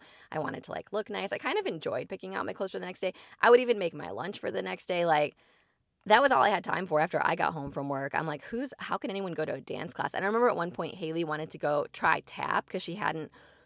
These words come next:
taken a tap class before, or maybe she hadn't since she was young or something. So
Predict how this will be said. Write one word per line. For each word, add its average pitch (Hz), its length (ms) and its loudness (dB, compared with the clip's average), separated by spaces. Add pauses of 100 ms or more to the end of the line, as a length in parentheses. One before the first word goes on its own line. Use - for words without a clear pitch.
(200)
taken 165 340 -2
a 143 60 -6
tap - 320 -4
class 185 260 0
before, 202 400 4
or 170 140 4
maybe 165 220 -2
she 165 140 -6
hadn't - 240 -4
since 160 200 -8
she - 100 -8
was 147 140 -6
young 139 220 -4
or 170 60 -6
something. 202 340 -4
So 160 320 6